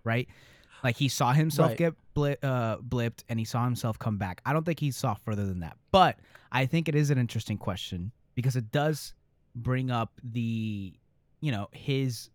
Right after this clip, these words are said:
Speaker 1: as a character, and we see this in the movie, he's very much,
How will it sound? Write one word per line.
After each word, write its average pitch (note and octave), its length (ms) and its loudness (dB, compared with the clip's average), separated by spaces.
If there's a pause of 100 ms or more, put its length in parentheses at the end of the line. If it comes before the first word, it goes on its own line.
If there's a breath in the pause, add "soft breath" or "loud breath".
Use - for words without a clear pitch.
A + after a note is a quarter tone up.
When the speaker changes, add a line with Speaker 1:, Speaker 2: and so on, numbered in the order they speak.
(140)
Speaker 1:
as D3+ 220 0
a C3+ 60 -4
character, C#3+ 640 -2
and G#2 200 -4
we A2 80 -4
see D#3+ 260 -6
this D#3+ 200 -4
in D3 80 -2
the C#3 80 0
movie, C#3 460 -2 (720)
he's D3+ 260 0
very D3+ 680 2 (280)
much, B2 540 -2